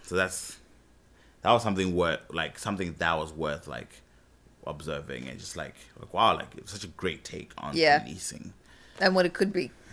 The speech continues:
Speaker 1: On what it could be, yeah.
Speaker 2: Yeah.
Speaker 1: Mm-hmm.
Speaker 2: Yeah, I definitely like that.
Speaker 1: Yeah.
Speaker 2: Did you have anything else you want to say about the movie?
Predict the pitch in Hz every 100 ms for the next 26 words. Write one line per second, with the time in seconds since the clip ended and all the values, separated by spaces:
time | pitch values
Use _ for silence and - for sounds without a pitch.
0 | - 90 87 85 80 - 78 52 80 -
1 | - 101 - - - - - - 85 78
2 | 160 156 151 156 143 143 147 143 - -
3 | - - - 65 - 185 180 170 165 160
4 | 156 151 - 175 151 151 - 147 160 -
5 | 175 175 196 190